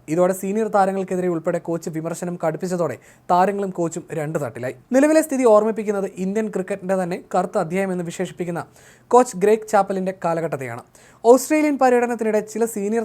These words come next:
താരങ്ങൾ ഹോട്ടലുകളെക്കുറിച്ചും പരിശീലന സമയത്തെക്കുറിച്ചും ഡിമാൻഡുകൾ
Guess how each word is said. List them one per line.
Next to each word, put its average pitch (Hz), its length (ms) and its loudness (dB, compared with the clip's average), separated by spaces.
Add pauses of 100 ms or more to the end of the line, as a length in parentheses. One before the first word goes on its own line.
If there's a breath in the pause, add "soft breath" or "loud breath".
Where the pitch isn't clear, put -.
താരങ്ങൾ 196 380 2
ഹോട്ടലുകളെക്കുറിച്ചും 190 840 -2
പരിശീലന 202 500 -4
സമയത്തെക്കുറിച്ചും 180 640 -4 (280 loud breath)
ഡിമാൻഡുകൾ 277 420 6